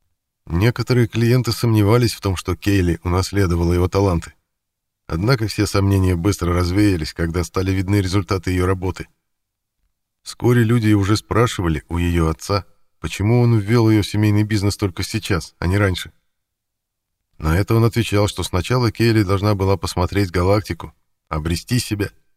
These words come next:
и уже потом вернуться домой и остепениться. Время, проведённое на борту Светлячка, пошло ей на пользу. Она отправилась в путь девочкой, а вернулась взрослой женщиной. Сама Кейли тепло вспоминала Сиренити,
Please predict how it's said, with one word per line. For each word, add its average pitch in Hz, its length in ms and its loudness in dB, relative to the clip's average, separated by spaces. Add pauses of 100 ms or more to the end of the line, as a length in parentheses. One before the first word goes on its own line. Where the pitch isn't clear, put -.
(260)
и - 80 -4
уже 87 180 0
потом 117 400 0
вернуться 98 420 0
домой 92 360 2
и 90 100 -6
остепениться. 82 760 -2 (1120)
Время, 104 420 2
проведённое 92 500 2
на 85 120 4
борту 85 280 -2
Светлячка, 90 560 -4
пошло 98 380 -2
ей 117 100 4
на 107 160 4
пользу. 104 420 -2 (680)
Она 117 260 -2
отправилась 107 520 0
в - 120 -16
путь 95 240 0
девочкой, 101 580 -2 (100)
а 80 80 -4
вернулась 92 520 0
взрослой 87 520 -2
женщиной. 80 580 -4 (1400)
Сама 98 400 0
Кейли 104 360 2
тепло 104 360 -2
вспоминала 92 540 0
Сиренити, 80 560 0